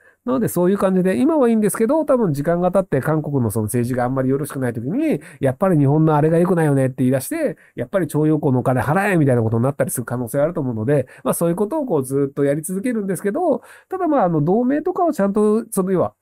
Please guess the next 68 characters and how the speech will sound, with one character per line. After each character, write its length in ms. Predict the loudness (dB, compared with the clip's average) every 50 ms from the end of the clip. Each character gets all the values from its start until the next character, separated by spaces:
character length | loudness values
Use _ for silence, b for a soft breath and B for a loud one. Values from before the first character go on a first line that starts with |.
| _ _ _ _
政 320 | -8 -4 -2 0 0 -2 -4
治 140 | -6 -6
的 260 | -6 -6 -4 -4 -4 -2
に 80 | 0
揉 160 | 0 0 0
め 140 | 2 0 0
る 160 | 0 0 -2
と 140 | -2 -2 -2
い 100 | 0 0
う、 160 | 0 0 0
表 360 | 0 -2 -2 -2 -2 -2 -2 -4
向 100 | -2 -2
き 100 | -2 -2
揉 140 | -2 -2
め 120 | -2 -2 -4
る 100 | -2 -2
の 80 | -2
だ 60 | -2 -2
っ 40 |
た 80 | -2 -2
と 80 | -4 -2
し 80 | -2
て 80 | -2 0
も、 240 | 2 2 2 2 2
そ 80 | 0
の 80 | 0 0
軍 240 | 0 0 0 -2 -2
事 140 | -4 -4 -4
同 120 | -2 -2
盟 160 | -2 -2 -2
だ 100 | -2 -4
っ 40 | -4
た 140 | -4 -6 -8
り 80 | -6 -6
と 80 | -8
か、 240 | -4 -2 -2 -2 0
民 240 | 0 -2 -2 -2 0
間 180 | -2 -2 -2
の 60 | -2 -4
そ 100 | -4 -4
の 80 | -6
企 220 | -6 -6 -6 -2 0
業 140 | 0 0
同 160 | 0 0 -2 -2
士 100 | -2 -2
の 80 | -2
や 80 | -2 -2
り 80 | -2
取 140 | -2 -4 -4
り 40 | -4
っ 20 |
て 80 | -6 -6
い 40 | -6
う 20 |
の 60 | -4
は 100 | -4 -4
ず 120 | -4 -4 -6
っ 0 |
と 100 | -6 -6
つ 100 | -6 -4
な 120 | -2 -2 -2
ぐ 80 | -2
っ 40 | -6
て 140 | -6 -6 -8
い 40 | -6
う 20 |
の 100 | -4 -2
で、 260 | -2 0 0 -2 -4